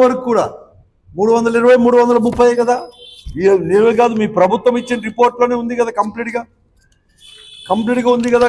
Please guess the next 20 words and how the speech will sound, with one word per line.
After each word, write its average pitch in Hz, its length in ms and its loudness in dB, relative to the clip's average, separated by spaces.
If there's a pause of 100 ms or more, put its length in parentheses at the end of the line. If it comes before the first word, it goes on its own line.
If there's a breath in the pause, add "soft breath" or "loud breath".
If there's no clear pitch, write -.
(100)
కంప్లీట్గా 220 400 0
రెండు 220 220 -2
వేల 233 140 2 (100)
పదహైదు 226 320 0
నుంచి 226 220 -6
పదహారు 226 340 0
వరకు 220 220 -4
కూడా 240 160 0
అన్నీ 247 260 -8
అంతే, 220 220 -4 (440)
మూడు 202 200 -2
వందల 214 180 -2 (120)
ముప్పై, 208 240 -2 (120)
మూడు 196 180 0
వందల 196 260 -6
ఇరవై, 226 200 0 (120)
మూడు 196 180 0
వందల 202 280 -6
ముప్పై, 214 260 -6 (600)
ఇదే 240 160 2